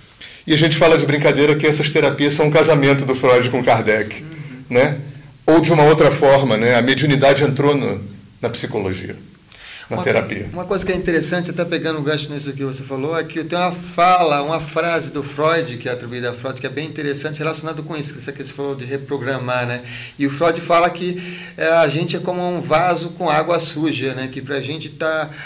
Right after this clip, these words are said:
Speaker 2: deixando essa água diferenciada, tem que tá colocando constantemente água limpa e com o tempo isso vai se transformando e se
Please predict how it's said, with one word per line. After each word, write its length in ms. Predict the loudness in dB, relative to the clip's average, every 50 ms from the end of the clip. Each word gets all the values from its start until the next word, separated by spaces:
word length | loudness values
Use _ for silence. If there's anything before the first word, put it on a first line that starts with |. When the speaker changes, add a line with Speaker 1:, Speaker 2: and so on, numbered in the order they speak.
| -18 -10
Speaker 2:
deixando 360 | -6 -4 -4 -2 -2 -4 -4
essa 180 | -4 -4 -2 -2
água 340 | 0 -2 0 0 -2 -2 -2
diferenciada, 1040 | -2 -4 -8 -6 -6 -4 -4 -4 -4 -4 -6 -4 -2 0 2 2 2 0 0 -4 -6
tem 160 | -6 -8 -10
que 100 | -12 -8
tá 160 | -6 -4 -4
colocando 720 | -4 -6 -8 -6 -6 -6 -6 -6 -8 -8 -8 -6 -8 -8
constantemente 840 | -8 -8 -8 -8 -8 -8 -8 -8 -8 -8 -8 -6 -6 -6 -6 -6 -6 -6
água 360 | -4 -4 -4 -4 -2 -2 0
limpa 320 | 0 -2 -4 -4 -6 -6
e 20 | -6
com 200 | -6 -6 -6 -6
o 40 |
tempo 220 | -6 -6 -8 -8 -8
isso 120 | -10 -6
vai 200 | -4 -2 -2 -2 -4 -8 -14 -16 -16 -16 -16 -12
se 200 | -10 -10 -10 -10
transformando 760 | -10 -8 -6 -6 -6 -6 -6 -6 -6 -6 -4 -4 -4 -6 -6
e 40 | -6
se 140 | -8 -8 -10